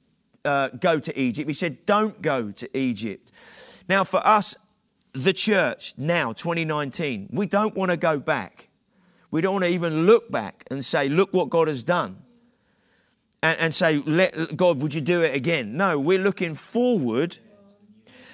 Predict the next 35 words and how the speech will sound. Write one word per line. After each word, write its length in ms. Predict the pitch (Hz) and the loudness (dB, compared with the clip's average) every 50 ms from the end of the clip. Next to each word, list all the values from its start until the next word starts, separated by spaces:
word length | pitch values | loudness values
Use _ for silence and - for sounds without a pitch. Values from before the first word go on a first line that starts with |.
| - - - | -20 -18 -4
Even 280 | - 190 226 226 247 240 | -2 -2 2 2 2 2
though 180 | 247 247 233 | 4 4 4
around 640 | 214 196 185 185 196 220 240 254 254 240 190 143 143 | 4 4 4 4 4 4 4 4 4 2 2 2 4
us 380 | 143 170 196 190 - - - - - | 4 4 4 2 0 -2 -4 -6 -6
looks 320 | 143 180 202 - - - | 0 0 0 0 0 0
like 260 | 190 185 180 175 - | 2 2 2 2 0
famine 500 | - - - 202 208 202 190 175 170 165 | -6 -4 0 2 2 2 2 0 -4 -2
spiritually. 1080 | 156 - - - - - _ - 202 196 190 175 160 - - - 131 127 113 92 98 - _ _ _ _ | 2 2 4 4 4 2 _ 2 2 2 4 2 0 -4 -6 -4 -2 -2 -4 -4 -8 -16 _ _ _ _
This 140 | - 151 165 | -6 -4 -4
is 80 | 160 | -2
really, 280 | 147 160 175 175 170 165 | -2 0 0 0 0 0
really 200 | 160 160 156 151 | 0 -2 -2 -4
important. 520 | 143 127 - 160 151 139 113 78 101 92 _ _ _ _ _ _ _ _ _ _ _ _ _ - - - - - - - - - - | -6 -6 -4 -2 -2 -2 -2 -4 -10 -14 _ _ _ _ _ _ _ _ _ _ _ _ _ -16 -16 -14 -14 -18 -18 -16 -18 -14 -8
So 120 | - 175 | -4 0
the 120 | 170 170 170 | 0 2 4
Lord 220 | 190 214 233 226 | 4 4 6 4
appeared 480 | 208 - - - 190 220 226 226 214 - | 4 2 2 0 2 4 4 2 2 0
to 100 | - - - | -2 0 2
Isaac 560 | 160 170 175 175 170 139 117 127 120 - - | 2 4 4 4 4 2 -2 -4 -4 -4 -4
and 140 | 135 143 131 | -4 0 0
said, 340 | - 170 156 151 117 - - | 2 2 2 0 -2 -6 -2
"Do 260 | 180 180 196 214 220 | 0 0 2 2 2
not 320 | 202 196 190 180 - - - | 2 4 2 2 0 0 0
go 260 | 170 160 156 156 151 | 2 2 2 2 0
down, 280 | 135 151 143 143 143 - 120 | -2 -2 -2 -2 -2 -4 -2
do 200 | 104 180 202 202 | 0 0 2 2
not 180 | 196 175 151 | 2 2 2
go 360 | 139 151 131 123 123 123 123 | 2 2 2 2 2 0 -2
to 220 | - - - - - | -4 -6 -8 -4 -2
Egypt." 520 | 143 156 160 139 - - 104 90 - - | -2 -2 -2 -2 -2 -2 -4 -4 -4 -2
So 80 | 139 135 | -2 0
we're 100 | 139 156 | 0 2
not 160 | 170 185 - | 2 0 2
going 240 | - 165 160 147 131 | 0 0 0 0 0
back. 300 | 127 151 120 95 - | 0 0 -2 -2 -6